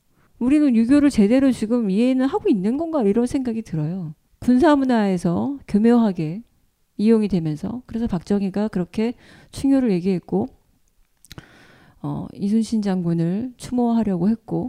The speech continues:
그러면서, 어, 교묘하게 유교화, 유교와 군사 문화를 결합시켜서 한국 사회를 수직적인,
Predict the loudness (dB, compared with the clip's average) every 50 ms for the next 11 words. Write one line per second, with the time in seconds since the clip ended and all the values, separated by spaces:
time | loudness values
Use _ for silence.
0 | -10 _ -8 -6 -4 -2 -2 -2 -2 -2 -2 -4 -4 -10 -18 -20 -20 -20 -20 -20
1 | -20 _ -14 -12 -12 -12 -12 -16 -18 -20 _ _ _ _ _ _ _ _ _ _
2 | _ _ _ _ _ _ _ _ _ _ _ _ _ _ _ 2 2 4 6 6
3 | 4 4 2 2 0 -2 0 -2 -4 -4 -6 -8 -8 -4 2 2 4 4 4 2
4 | 0 0 -2 -4 -6 -6 -4 -2 2 4 4 4 4 2 0 -2 -2 -2 0 0
5 | 0 0 0 0 -2 -2 -4 -4 -4 -2 -2 -2 -2 -2 -2 -4 -4 -8 _ -18
6 | -20 -20 -20 _ _ _ _ -20 -10 -2 0 2 4 4 4 2 0 -4 -2 0
7 | 0 0 2 0 -2 -2 0 -2 0 0 0 0 0 0 -2 -2 0 0 -2 -4
8 | -6 -6 -8 -10 -10 -10 _ -4 0 0 0 0 0 -2 -4 -4 -4